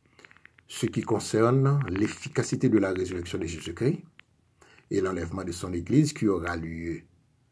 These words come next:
à un moment soudain, lorsque Christ reviendra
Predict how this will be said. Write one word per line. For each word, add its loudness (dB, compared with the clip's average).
à -6
un -4
moment -8
soudain, -8
lorsque 0
Christ 0
reviendra 2